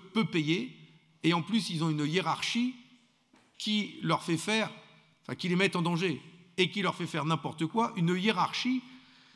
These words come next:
qui est là pour envoyer les policiers maintenir l'ordre, euh, social quand le gouvernement mène des politiques qui conduisent au désordre. Et je pense à ces policiers qui ont dû, euh,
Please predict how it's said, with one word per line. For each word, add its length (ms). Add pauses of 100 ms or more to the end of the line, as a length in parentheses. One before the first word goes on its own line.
(320)
qui 140
est 60
là 160
pour 180
envoyer 320
les 100
policiers 680 (320)
maintenir 580
l'ordre, 520 (460)
euh, 120
social 680
quand 100
le 140
gouvernement 500
mène 240
des 120
politiques 460
qui 120
conduisent 400
au 60
désordre. 460 (920)
Et 120
je 100
pense 260
à 60
ces 140
policiers 500
qui 100
ont 80
dû, 280
euh, 220